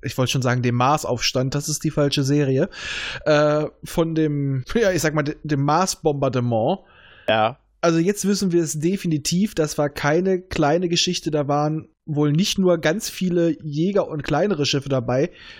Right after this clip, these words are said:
Speaker 1: Also ich meine auch einmal so kurz vor dieser Überblende einen dickeren Pott gesehen zu
Speaker 2: Mhm.
Speaker 1: haben. Also das war nicht nur so, eine hat eine Fehlfunktion,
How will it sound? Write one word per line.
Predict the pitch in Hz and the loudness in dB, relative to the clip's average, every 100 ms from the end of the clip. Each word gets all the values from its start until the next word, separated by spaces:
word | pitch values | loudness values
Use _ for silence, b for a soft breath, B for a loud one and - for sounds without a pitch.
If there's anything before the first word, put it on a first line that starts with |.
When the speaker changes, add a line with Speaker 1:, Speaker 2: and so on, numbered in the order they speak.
| - | -4
Speaker 1:
Also | 156 | 0
ich | 170 | 0
meine | 151 151 185 131 | 2 2 2 0
auch | - | -4
einmal | - 156 175 165 165 | -2 0 2 0 -4
so | 160 - | -8 -8
kurz | - 196 202 | 2 2 2
vor | - 165 | -4 -2
dieser | 156 160 | 0 0
Überblende | 208 190 131 127 131 160 160 B B | 2 0 0 -4 -2 -4 -4 B B
einen | - | -4
dickeren | 185 - 120 113 | -2 -2 -4 -4
Pott | 127 120 | -4 -4
gesehen | - 117 113 110 | -2 -2 0 0
zu | 156 143 | 2 2
Speaker 2:
Mhm. | |
Speaker 1:
haben. | 135 107 107 104 | 2 2 -2 -2
Also | 139 135 139 | 0 2 2
das | 143 143 - - B B B B | 2 0 -4 -8 B B B B
war | 147 | 0
nicht | 151 160 | 2 0
nur | 175 | 0
so, | 151 147 | 2 0
eine | 139 160 147 | 2 2 2
hat | 151 | 0
eine | 143 | -4
Fehlfunktion, | - 143 170 - 170 165 - 170 170 170 | 0 2 2 0 -4 -2 0 2 2 0